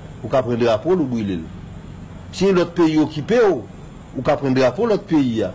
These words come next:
ou humilier. Mais pas qu'à prendre drapeau, pas, ou. Si vous êtes toujours brigand, vous pas apprendre ça à l'école, ou bien vous apprendre, vous pas attendre. Mais je dis, il faut apprendre ça. Soit faire, il pas faire honneur classe, non.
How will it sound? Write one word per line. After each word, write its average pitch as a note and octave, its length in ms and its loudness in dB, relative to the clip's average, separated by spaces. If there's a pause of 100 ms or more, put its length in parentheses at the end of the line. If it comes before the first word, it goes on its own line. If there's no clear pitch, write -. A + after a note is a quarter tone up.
ou A2 100 -2
humilier. A2+ 440 0 (680)
Mais D#3 100 0
pas D3+ 120 -6
qu'à D3+ 120 2
prendre C3+ 200 -2
drapeau, B2+ 280 0
pas, D#3 240 0
ou. A#2+ 140 -4 (2000)
Si - 140 -2
vous F3+ 40 2
êtes F3+ 180 2
toujours D#3+ 240 2
brigand, C3+ 360 2
vous B2+ 80 4
pas B2 100 4
apprendre A#2+ 400 2
ça G#2+ 140 0
à - 20 4
l'école, G#2+ 480 0 (100)
ou B2 80 -4
bien B2+ 160 4
vous A#2+ 120 0
apprendre, A2 320 0
vous G#2 100 -2
pas G#2 100 -2
attendre. A2+ 280 -4 (760)
Mais A2 60 -2
je G#2+ 100 0
dis, G#2+ 120 -2
il G#2+ 60 2
faut A2 160 -2
apprendre G#2+ 360 -2
ça. - 160 -12 (840)
Soit E3 300 2
faire, C#3+ 480 0 (240)
il B2+ 60 -4
pas C3 120 2
faire C3 160 0
honneur B2+ 380 2
classe, A#2 340 -2
non. A2+ 160 -4